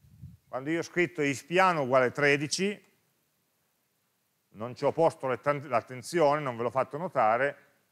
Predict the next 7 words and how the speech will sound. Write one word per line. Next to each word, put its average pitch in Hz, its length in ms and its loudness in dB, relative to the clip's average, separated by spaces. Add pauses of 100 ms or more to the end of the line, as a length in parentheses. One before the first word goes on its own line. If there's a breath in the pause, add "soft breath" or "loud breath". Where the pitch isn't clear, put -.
ma 120 120 -10
ho - 20 -4
scritto 135 340 -10
piano 135 400 -4
uguale 120 400 0
uguale 101 340 -4
tredici. 90 460 -20